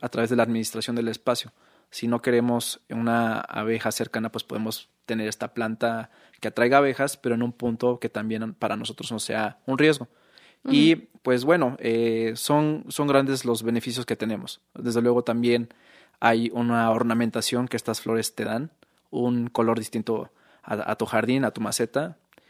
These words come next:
Speaker 1: y es posible, es posible hacerlo y es muy fácil.
Speaker 2: Y es que además esta diversidad de flores, de formas, de colores, te permite tener un espacio visualmente muchísimo más atractivo. Imagínese usted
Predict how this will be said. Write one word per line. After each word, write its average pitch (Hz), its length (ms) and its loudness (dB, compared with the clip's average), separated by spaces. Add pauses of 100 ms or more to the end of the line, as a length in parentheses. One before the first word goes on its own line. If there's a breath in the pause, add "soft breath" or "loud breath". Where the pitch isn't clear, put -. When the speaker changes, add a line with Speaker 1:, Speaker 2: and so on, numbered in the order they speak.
(280 soft breath)
Speaker 1:
y 117 360 0
es 117 100 -4
posible, 151 380 -4 (100)
es 120 240 -6
posible 117 340 -4
hacerlo 117 300 0
y 117 100 0
es 113 160 -6
muy 113 120 -2
fácil. - 260 -10 (380 soft breath)
Speaker 2:
Y 233 100 0
es 262 100 2
que 311 100 0
además 247 440 2
esta 254 260 -6
diversidad 208 640 -2
de 220 140 -2
flores, 208 520 -2
de 185 120 -4
formas, 208 480 0
de 185 80 -4
colores, 196 560 0 (220 loud breath)
te 214 120 2
permite 226 480 2
tener 233 300 2
un 247 160 2
espacio 220 600 0
visualmente 233 600 0
muchísimo 208 520 -2
más 254 200 2
atractivo. 233 480 0
Imagínese 254 560 0
usted 233 360 0